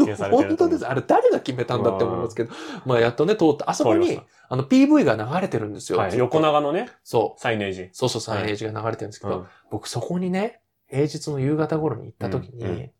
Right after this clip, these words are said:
Speaker 2: 何人かが足止めて見てるんですよ。
Speaker 1: うん。
Speaker 2: で、その見てる人たちが、
Speaker 1: うん。
Speaker 2: 四組いた。
Speaker 1: うん。
Speaker 2: 四組全員女性。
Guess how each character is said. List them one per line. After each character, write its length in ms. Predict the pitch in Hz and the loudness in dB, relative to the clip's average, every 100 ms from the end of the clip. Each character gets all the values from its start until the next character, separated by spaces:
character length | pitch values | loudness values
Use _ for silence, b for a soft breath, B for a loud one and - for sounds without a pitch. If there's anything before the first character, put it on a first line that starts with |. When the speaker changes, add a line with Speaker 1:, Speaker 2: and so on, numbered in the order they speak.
| - | -2
Speaker 2:
何 320 | 240 311 226 | 2 2 2
人 180 | 127 107 | -4 -6
か 120 | 107 | -8
が 120 | 107 | -8
足 180 | 131 - | -8 -6
止 160 | - 147 | -4 -4
め 100 | 180 | -4
て 80 | |
見 160 | 143 180 | -4 -2
て 140 | 196 | -2
る 60 | 123 | -4
ん 100 | 131 | -8
で 80 | - | -6
す 80 | 104 | -4
よ。 60 | |
Speaker 1:
う 20 | 92 | -4
ん。 80 | - _ _ _ _ _ _ _ | -8 _ _ _ _ _ _ _
Speaker 2:
で、 80 | 131 | -10
そ 120 | 147 | -6
の 100 | 143 | -4
見 160 | 143 254 | -4 0
て 120 | 285 | 0
る 80 | 139 | 0
人 160 | - | -2
た 120 | 110 110 | -8 -10
ち 120 | - | -10
が、 200 | 113 107 | -8 -6
Speaker 1:
う 0 | 90 | -8
ん。 120 | 87 _ | -10 _
Speaker 2:
四 280 | 175 370 - | 0 2 2
組 200 | - 113 | -2 -10
い 20 | |
た。 100 | - _ - | -16 _ -8
Speaker 1:
う 60 | |
ん。 200 | 104 90 - _ _ - | -6 -6 -12 _ _ -4
Speaker 2:
四 240 | 214 254 | 0 0
組 240 | - 107 - | -2 -8 -12
全 360 | - 135 156 151 | -8 0 0 0
員 80 | |
女 100 | 131 | -2
性。 240 | 113 98 | -2 -6